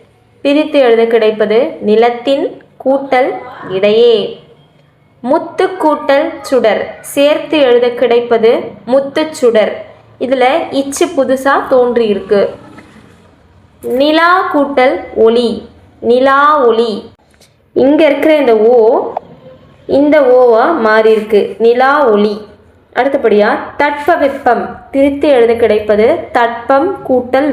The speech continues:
வெப்பம். வேதி உரங்கள் பிரித்து எழுத கிடைப்பது வேதி கூட்டல் உரங்கள். தரை கூட்டல்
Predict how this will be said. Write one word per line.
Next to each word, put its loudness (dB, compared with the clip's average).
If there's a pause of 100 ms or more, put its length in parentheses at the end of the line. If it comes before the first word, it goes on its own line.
வெப்பம். -2 (720)
வேதி 2 (140)
உரங்கள் 2 (340)
பிரித்து 0 (100)
எழுத 4 (140)
கிடைப்பது 2 (600)
வேதி 2 (320)
கூட்டல் -2 (180)
உரங்கள். 2 (1300)
தரை 2 (200)
கூட்டல் 2